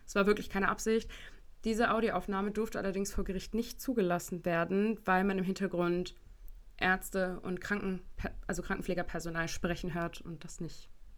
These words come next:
zugelassen worden ist aus dem Grund. Johnny Depp wurde vom Team Amber Heard allerdings auch nicht gerade in Glanz umhüllt.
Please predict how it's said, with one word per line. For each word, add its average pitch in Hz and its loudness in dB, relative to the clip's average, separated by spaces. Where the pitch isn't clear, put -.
zugelassen - -6
worden 143 -8
ist - -14
aus 170 -14
dem 160 -8
Grund. - -12
Johnny 247 8
Depp 240 6
wurde 220 4
vom 208 0
Team 220 0
Amber 202 6
Heard 214 6
allerdings 214 4
auch 220 6
nicht - -2
gerade 147 -2
in 160 0
Glanz 151 -2
umhüllt. 196 2